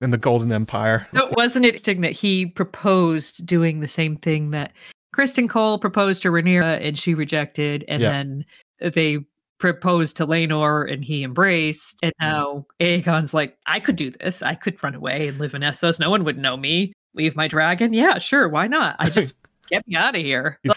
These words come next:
Speaker 1: "I hate it here. I wanna
Speaker 2: <laughs> "I
Speaker 1: go."
Speaker 2: hate it here." Somewhere where there, where there is booze and sex workers, and I'm happy. <laughs>
Speaker 1: Clearly, Jon just hates himself, like, on, like, a
Speaker 2: Yeah.
Speaker 1: very deep level.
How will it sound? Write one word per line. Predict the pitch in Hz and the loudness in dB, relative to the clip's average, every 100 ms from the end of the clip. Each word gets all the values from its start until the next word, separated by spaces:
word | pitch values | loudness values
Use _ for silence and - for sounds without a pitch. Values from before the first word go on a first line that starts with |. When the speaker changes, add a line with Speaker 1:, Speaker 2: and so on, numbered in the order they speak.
| - - | 0 0
Speaker 1:
"I | 165 | 2
hate | 165 208 | 2 2
it | 160 | 2
here. | 117 110 110 - _ | 2 4 2 0 _
I | - 147 | -2 4
wanna | 180 170 160 | 6 6 4
Speaker 2:
<laughs> | |
"I | 156 | 2
Speaker 1:
go." | 180 | 2
Speaker 2:
hate | 151 320 | 2 0
it | |
here." | 320 - 640 - _ _ _ - - | -4 -4 -4 -6 _ _ _ -8 -2
Somewhere | 240 240 262 262 262 | 0 2 2 4 4
where | 220 196 | 2 0
there, | 196 185 175 165 170 - - - - | 0 2 2 2 0 -6 -20 -18 0
where | 185 180 | 2 2
there | 180 175 170 | 2 4 4
is | 160 165 | 2 0
booze | 160 175 220 233 240 | -2 2 4 6 6
and | 185 170 | 4 -2
sex | - 208 208 196 | 0 -2 -2 0
workers, | 202 196 196 202 202 180 | 0 2 4 4 2 -2
and | 147 | -2
I'm | 156 175 175 175 - | 2 2 0 -4 -6
happy. | 160 175 147 131 135 - 285 - | -4 -4 -4 -6 -8 -4 -2 -4
<laughs> | - - _ | -10 -20 _
Speaker 1:
Clearly, | 175 190 190 143 | 0 2 4 4
Jon | 131 135 120 | 4 2 0
just | 110 120 | -2 -4
hates | 107 101 - | -2 -4 -4
himself, | - 110 98 135 | -4 -4 -2 -2
like, | 135 | 0
on, | 143 | 2
like, | 131 | 2
a | 120 | 2
Speaker 2:
Yeah. | 117 | 2
Speaker 1:
very | 127 120 | 2 2
deep | 107 - 113 - | 0 -2 -2 -2
level. | 101 95 - 143 | -6 -6 -4 -6